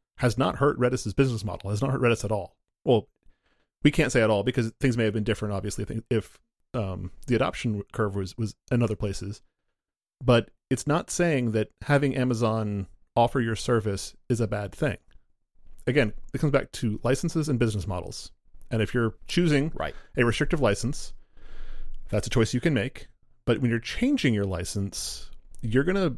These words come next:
Speaker 1: upset a lot of folks who are committing to the project and, and writing patches and doing bug reports and things for the project, thinking, "Oh, this is an,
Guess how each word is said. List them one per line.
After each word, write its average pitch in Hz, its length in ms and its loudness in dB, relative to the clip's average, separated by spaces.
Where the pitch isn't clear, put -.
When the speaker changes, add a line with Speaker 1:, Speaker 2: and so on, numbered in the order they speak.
Speaker 1:
upset 185 320 0
a 165 40 0
lot 135 200 2
of - 60 -4
folks - 480 -4
who 127 120 6
are 117 60 4
committing 135 300 2
to 147 80 2
the 131 100 0
project 113 320 0
and, 107 220 0
and 113 120 0
writing 123 220 4
patches 120 340 0
and 104 220 0
doing 120 180 2
bug 120 160 4
reports 120 300 -2
and 110 80 -2
things 113 140 0
for - 60 -6
the 123 60 -2
project, 104 340 -2
thinking, 170 400 2
"Oh, 147 100 8
this 147 180 0
is 139 180 2
an, 117 140 0